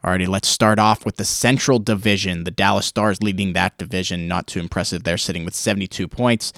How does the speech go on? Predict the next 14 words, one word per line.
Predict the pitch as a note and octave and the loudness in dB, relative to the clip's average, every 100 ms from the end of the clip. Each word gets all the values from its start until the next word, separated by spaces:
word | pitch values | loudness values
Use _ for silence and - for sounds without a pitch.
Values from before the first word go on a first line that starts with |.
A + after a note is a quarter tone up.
| _ _ _ _ _ _ - | _ _ _ _ _ _ -8
The | |
Jets | G2 A2+ G#2+ - | -2 2 2 2
right | A#2 A2+ | 0 2
behind | G#2 G#2 G2+ G2 | 2 2 2 2
them. | G2+ G2+ - | 2 0 -4
It's | - | -10
seventy-one, | - G#2 F#2+ F2+ F#2 F#2+ F#2+ G2 | -2 0 2 0 -2 0 0 0
so | - F2 | -2 -4
a | |
close | - - C3+ - | -6 2 2 4
race | A2 F#2+ - | 0 0 0
there | F2+ | 0
for | - | -2
first. | - - G2+ - | -8 -2 -2 -2